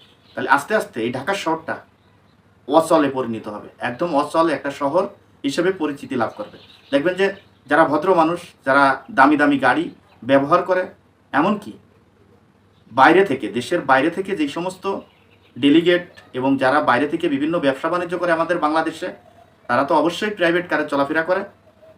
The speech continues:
দেখবেন যে এই অটোরিকশার জন্য এই প্রাইভেট কারগুলো, মানে,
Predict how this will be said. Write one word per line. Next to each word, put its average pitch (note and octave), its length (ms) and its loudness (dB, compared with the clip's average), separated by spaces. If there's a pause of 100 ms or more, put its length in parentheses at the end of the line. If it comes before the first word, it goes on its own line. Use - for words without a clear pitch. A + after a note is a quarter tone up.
(180)
দেখবেন G#3 240 2
যে A3+ 100 4
এই G3 120 4
অটোরিকশার G3+ 480 0
জন্য D#3 160 -2 (280)
এই C#3+ 140 -4
প্রাইভেট E3 360 -2
কারগুলো, D#3+ 320 0 (480)
মানে, C3 120 -8